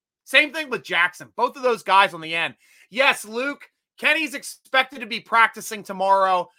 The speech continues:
with that, uh, head injury. Um, Coach Tomlin said he expects him to go full on Wednesday. Then again, if he's full on Thursday, he clears protocol and we're good to go. Also, just wanna touch base on the fact that the Steelers set the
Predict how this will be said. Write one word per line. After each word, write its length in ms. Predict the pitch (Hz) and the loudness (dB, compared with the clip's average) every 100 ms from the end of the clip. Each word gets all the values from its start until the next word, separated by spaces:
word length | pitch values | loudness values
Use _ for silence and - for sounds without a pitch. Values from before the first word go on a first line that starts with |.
| _ | _
with 260 | 185 208 - | -6 -6 0
that, 240 | 208 190 | 4 4
uh, 200 | 175 165 | 4 0
head 200 | 185 208 | 0 -2
injury. 560 | 214 190 196 196 185 175 _ _ _ - | -2 -8 -6 -4 -4 -10 _ _ _ -4
Um, 400 | 175 170 165 143 | -2 -2 -4 -14
Coach 260 | - 233 - | -4 -4 -2
Tomlin 320 | 220 208 208 | 2 2 0
said 160 | 175 196 | -6 -8
he 60 | |
expects 360 | 170 - 214 - | -8 -4 -6 -6
him 120 | 190 | -16
to 40 | 165 | -6
go 160 | 170 | -6
full 480 | - 220 220 214 202 _ _ | -6 -4 -2 -2 -6 _ _
on 240 | 196 202 190 | -2 -2 -2
Wednesday. 420 | 190 185 170 190 | -6 -6 -8 -8
Then 160 | 180 185 | -6 -6
again, 240 | 180 180 | -4 -6
if 80 | 160 | -8
he's 160 | 151 | -14
full 220 | - 202 180 | -10 -8 -6
on 140 | 160 | -4
Thursday, 360 | 208 202 165 170 | -2 -4 -6 -10
he 60 | |
clears 320 | - 208 190 | -10 -10 -10
protocol 800 | - 214 202 190 190 170 165 - _ _ _ _ - | -6 -2 -2 -4 -6 -2 -4 -6 _ _ _ _ -12
and 120 | 175 | -10
we're 120 | 170 160 | -8 -10
good 160 | 175 | -10
to 60 | 151 | -6
go. 300 | 170 160 - _ - | -2 -2 -4 _ 0
Also, 300 | 285 294 294 | 4 4 2
just 180 | 247 262 | -12 -8
wanna 160 | 254 | -6
touch 340 | 233 247 240 - | -4 -2 -2 -2
base 240 | 233 220 | -6 -6
on 140 | 208 208 | -8 -8
the 80 | 185 | -4
fact 300 | 214 202 - | -2 -2 -4
that 100 | - | -20
the 80 | |
Steelers 840 | 160 - 233 233 285 320 349 302 - _ _ | -16 -16 -8 -2 2 2 0 -2 -14 _ _
set 420 | - - - 302 302 | -12 -6 2 2 0
the 140 | 190 | -12